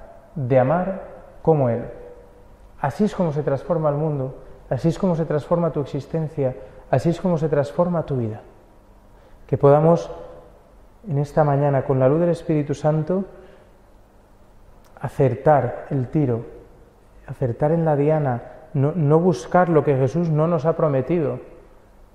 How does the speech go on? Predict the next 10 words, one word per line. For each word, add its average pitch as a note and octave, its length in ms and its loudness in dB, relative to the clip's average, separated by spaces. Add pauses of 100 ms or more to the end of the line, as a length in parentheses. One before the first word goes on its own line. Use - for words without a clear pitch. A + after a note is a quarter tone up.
sino C3+ 300 2
buscar B2+ 420 0
y F#3+ 80 2
acoger D#3 420 0
lo D3+ 200 0
que C#3+ 240 2
Él E3+ 220 -2
quiere F3+ 280 -2
para C#3 240 -2
nosotros. B2+ 760 -8